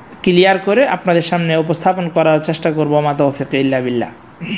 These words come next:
সর্বপ্রথম প্র-, প্রতিটি মুসলিম ব্যক্তিকে আল্লাহ রব্বুল আলামিনের ভয়, তাকওয়া অর্জন করতে হবে,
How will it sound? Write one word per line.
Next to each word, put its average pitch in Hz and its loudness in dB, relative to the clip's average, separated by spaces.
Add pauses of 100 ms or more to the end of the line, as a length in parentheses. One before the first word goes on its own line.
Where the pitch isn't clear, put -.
(2500)
সর্বপ্রথম 202 2 (180)
প্র-, 208 2 (340)
প্রতিটি 208 2
মুসলিম 180 4
ব্যক্তিকে 175 2
আল্লাহ 170 2
রব্বুল 156 0
আলামিনের 165 0 (300)
ভয়, 156 0 (680)
তাকওয়া 190 2
অর্জন 170 0
করতে 170 -2
হবে, 170 2